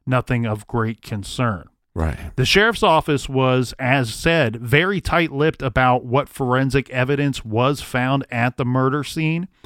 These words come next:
Speaker 1: Remember that we said that the house was on the market at the time it was listed for sale? We have Lieutenant Curtis Spence of the Henry County Sheriff's Office who told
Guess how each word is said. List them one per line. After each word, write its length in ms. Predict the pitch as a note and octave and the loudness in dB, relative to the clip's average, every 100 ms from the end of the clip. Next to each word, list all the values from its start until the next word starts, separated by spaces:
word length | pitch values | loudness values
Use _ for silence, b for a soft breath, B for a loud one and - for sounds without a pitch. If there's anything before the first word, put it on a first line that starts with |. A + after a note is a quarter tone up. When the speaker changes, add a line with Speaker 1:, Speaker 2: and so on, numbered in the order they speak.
| B B B - | B B B -2
Speaker 1:
Remember 400 | C3+ D#3+ F#3+ F3 | 4 4 6 4
that 180 | E3 | 2
we 140 | D3 C#3+ | 2 0
said 260 | - D#3+ | 0 0
that 120 | C#3+ B2 | 0 -2
the 100 | G2+ | -2
house 340 | C#3 D3 - | 0 0 -2
was 260 | B2+ B2+ A#2 | -2 -2 -2
on 220 | D#3 C3 B2+ | 0 2 2
the 100 | G#2 | 0
market 680 | G#2 B2 C3+ F3+ F3 - - _ _ _ | 0 2 2 0 -4 -8 -18 _ _ _
at 200 | D3 C3+ | -2 0
the 80 | C3 | 0
time 460 | - C3 B2 D3+ E3 | -2 0 2 2 -2
it 160 | A#2 | -4
was 180 | A#2+ A2+ | -2 -4
listed 400 | A2+ C3+ - B2+ | 0 -2 -2 -12
for 200 | - A#2 | -6 -6
sale? 500 | - C3+ C3 C#3+ D#3+ b b b - | -4 -2 2 2 0 b b b 0
We 120 | C#3 | 2
have 120 | C3+ | 2
Lieutenant 460 | C#3+ C3+ F3 F#3 - | 0 2 2 0 -2
Curtis 340 | - F3 D3 | 0 2 0
Spence 580 | - - F#3 E3+ B2+ - - | -4 0 2 2 0 -4 -2
of 200 | B2+ B2 | -2 -2
the 220 | C3 B2 | -4 -4
Henry 400 | - D#3+ D#3 C3+ | -2 -2 -2 -4
County 260 | D3+ D3 | -2 0
Sheriff's 460 | C3 - D3 D3+ - | 0 0 0 0 0
Office 380 | A#2+ A2 A#2+ - | 0 0 -2 -4
who 100 | B2 | -4
told 380 | - D#3 D3+ | 0 2 2